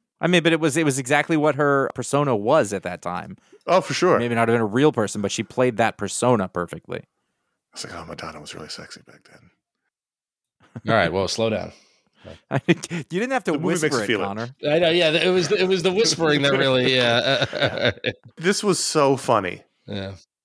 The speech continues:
Speaker 2: But
Speaker 1: Yeah.
Speaker 2: again, I think it's only funny if you're, like, thirty-eight to four-, forty, <laughs> like, forty-nine. Like, it's just, it's such a specific time and place.
Speaker 1: And
Speaker 2: Pick a
Speaker 1: humor.
Speaker 2: random
Speaker 1: Like
Speaker 2: eighteen-year-old and you try to explain Weird Al's career to them,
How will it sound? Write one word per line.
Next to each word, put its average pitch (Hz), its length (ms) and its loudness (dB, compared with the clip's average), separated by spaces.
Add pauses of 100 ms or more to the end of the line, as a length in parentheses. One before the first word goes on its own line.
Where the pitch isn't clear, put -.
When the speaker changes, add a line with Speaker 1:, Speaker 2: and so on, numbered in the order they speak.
(340)
Speaker 2:
But 160 140 2
Speaker 1:
Yeah. 120 120 0
Speaker 2:
again, 160 220 2
I 113 60 2
think 151 160 2
it's 143 160 0
only 147 340 4
funny 135 380 2
if - 240 -4
you're, 123 140 4
like, 104 420 2
thirty-eight 156 1120 0
to 113 100 -2
four-, - 360 -8
forty, 139 380 -2 (300)
<laughs> - 160 -12
like, 147 340 -2
forty-nine. 139 960 -2
Like, 151 160 0
it's 170 100 2
just, 175 200 -2 (320)
it's - 180 0
such 214 240 0
a 196 60 4
specific - 760 0 (260)
time 147 300 2
and 127 100 0
place. - 560 0 (560)
Speaker 1:
And 101 160 -8
Speaker 2:
Pick 123 200 -4
a 202 60 4
Speaker 1:
humor. 202 180 2
Speaker 2:
random 165 240 2
Speaker 1:
Like 139 60 4
Speaker 2:
eighteen-year-old 135 480 2
and 139 80 -6
you 151 60 -2
try 185 140 -2
to 180 100 2
explain 143 460 -2
Weird 113 220 2
Al's 110 380 2
career 107 500 0
to 90 100 -4
them, 80 300 -10